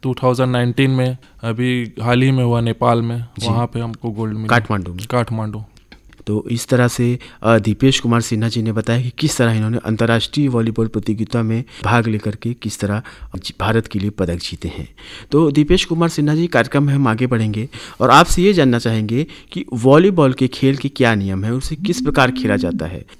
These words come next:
Speaker 2: वॉलीबॉल के खेल में प्रत्येक टीम में कितने खिलाड़ी होते हैं और इसको किस तरह खेला जाता है?
Speaker 1: एक टीम में चौदह प्लेयर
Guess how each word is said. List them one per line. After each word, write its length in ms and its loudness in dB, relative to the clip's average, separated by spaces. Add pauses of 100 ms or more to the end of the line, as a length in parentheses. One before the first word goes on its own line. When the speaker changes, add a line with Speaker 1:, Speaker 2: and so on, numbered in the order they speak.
Speaker 2:
वॉलीबॉल 400 4
के 120 -4
खेल 280 0
में 200 0 (880)
प्रत्येक 460 6
टीम 120 2
में 80 2
कितने 320 2
खिलाड़ी 300 4
होते 280 2
हैं 180 2
और 160 -2
इसको 220 0
किस 340 -4
तरह 160 4
खेला 320 2
जाता 280 -6
है? 160 -12 (640)
Speaker 1:
एक 220 -2
टीम 120 2
में 160 4
चौदह 360 2
प्लेयर 280 2